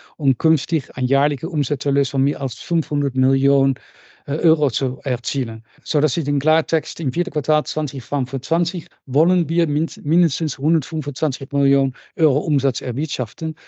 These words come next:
was dann im Folgejahr mehr als eine halbe Milliarde, Milliarde Euro Konzernumsatz bedeuten würde. Und nochmals, letztes Jahr haben wir dreihundert, äh, sechsundzwanzig Millionen erwirtschaftet.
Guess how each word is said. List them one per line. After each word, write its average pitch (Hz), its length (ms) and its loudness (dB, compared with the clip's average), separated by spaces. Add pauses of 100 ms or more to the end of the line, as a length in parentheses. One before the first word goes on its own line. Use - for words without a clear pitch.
(260)
was - 140 0
dann 151 120 4
im 156 140 2
Folgejahr 147 480 2
mehr 139 300 0
als 143 120 -10
eine 135 240 -4
halbe 139 220 -4
Milliarde, 131 480 -2 (340)
Milliarde 143 500 2
Euro 143 460 -2
Konzernumsatz 151 800 0
bedeuten 120 500 -2
würde. 117 260 -6 (360)
Und 123 120 -6
nochmals, 139 440 2
letztes 139 400 -2
Jahr 135 380 2 (260)
haben 135 420 0
wir 135 280 2
dreihundert, 131 840 0
äh, 131 220 0
sechsundzwanzig 135 1000 -2
Millionen 135 360 2 (340)
erwirtschaftet. 120 880 -6